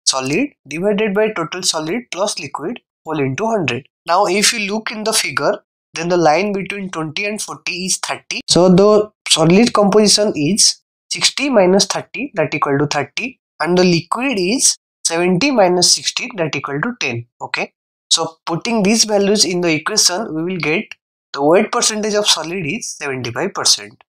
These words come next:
And we can clearly see the weight percentage of solid equal to the distance of A from the liquidus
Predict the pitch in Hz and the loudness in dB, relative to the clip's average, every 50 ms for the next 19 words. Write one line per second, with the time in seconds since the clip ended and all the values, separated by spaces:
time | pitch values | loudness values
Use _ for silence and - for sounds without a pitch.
0 | - 135 147 180 226 233 214 196 190 208 208 208 190 - - 160 160 170 185 202 | -2 -2 0 0 0 -2 -2 -2 -2 -2 -4 -4 -6 -6 -4 -4 -4 -4 -2 0
1 | 196 - - - 165 - - _ _ _ _ - 151 143 151 170 190 - - - | 2 2 2 0 -2 -8 -12 _ _ _ _ -6 -2 2 2 2 2 0 -4 -6
2 | 254 240 - 233 220 220 208 208 214 226 220 - - 156 143 143 151 165 208 214 | -6 -4 -4 -2 -4 -4 -2 2 2 2 2 2 0 0 -2 -6 -6 -6 -4 -4
3 | 208 - - 139 127 120 120 - 151 240 - _ _ _ _ _ - 147 139 143 | -6 -6 -6 -6 -6 -6 -8 -8 -8 -10 -10 _ _ _ _ _ -14 -10 -6 -4
4 | 160 175 165 - - 220 233 233 214 - 247 240 240 - - - 156 147 147 220 | 0 0 0 2 2 2 0 2 0 -2 -2 -2 -4 -8 -10 -8 -6 -4 -2 -4
5 | 294 - - - 175 165 165 165 165 160 165 147 - - 170 180 170 202 269 - | -4 -6 -8 -6 -6 -4 -2 -2 -2 -2 -2 -2 -4 -6 -4 0 2 2 2 2
6 | - - | 2 -2